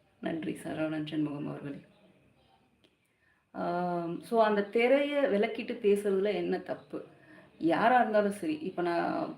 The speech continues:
சொல்றது, இப்ப என்ன சுத்தி இருக்கவங்களையே சொல்றேன். இப்ப கணவர்கிட்ட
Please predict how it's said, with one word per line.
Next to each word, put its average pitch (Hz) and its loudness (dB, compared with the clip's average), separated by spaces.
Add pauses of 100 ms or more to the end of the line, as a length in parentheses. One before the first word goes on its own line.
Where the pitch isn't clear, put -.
சொல்றது, 180 -2
இப்ப 180 -4
என்ன 214 2
சுத்தி 202 0
இருக்கவங்களையே 180 -2
சொல்றேன். 160 -2
இப்ப - -4
கணவர்கிட்ட 170 -4